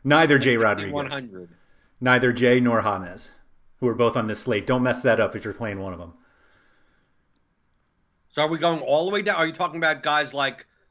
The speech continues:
Speaker 2: like, uh, D Cordova-Reid, if he plays as a wing back?
Speaker 1: Um, I think he's fine, uh, regardless of where he plays.
Speaker 2: Yeah, but the problem with him is that you're not gonna know. It's the three o'clock game.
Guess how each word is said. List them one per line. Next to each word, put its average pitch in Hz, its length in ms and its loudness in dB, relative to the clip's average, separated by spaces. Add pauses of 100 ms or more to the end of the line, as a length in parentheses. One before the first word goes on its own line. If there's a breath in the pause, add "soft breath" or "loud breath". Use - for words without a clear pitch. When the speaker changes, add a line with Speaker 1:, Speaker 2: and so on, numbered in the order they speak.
(140)
Speaker 2:
like, 123 360 -6
uh, 123 180 -6
D 110 180 -12
Cordova-Reid, 131 960 -6 (1300)
if - 80 -14
he 113 80 -6
plays 123 260 -2
as 120 120 -4
a 120 60 -2
wing 120 260 -4
back? 143 380 -4 (300)
Speaker 1:
Um, 135 480 0
I 143 140 2
think 175 280 -6
he's 170 200 -10
fine, 131 520 -4 (320)
uh, 123 400 4
regardless 123 640 0
of 117 240 -6
where 117 180 2
he 123 120 -2
plays. 143 560 -6 (420)
Speaker 2:
Yeah, 131 120 -4
but 143 220 -8
the 143 120 -2
problem 165 400 -2
with 151 180 -6
him 202 180 -6
is 123 120 -10
that 131 160 -4
you're 135 100 -6
not 139 260 -4
gonna 143 180 -6
know. 165 500 -8
It's - 160 -20
the 113 100 -20
three 131 220 -6
o'clock 139 300 -8
game. 226 300 -10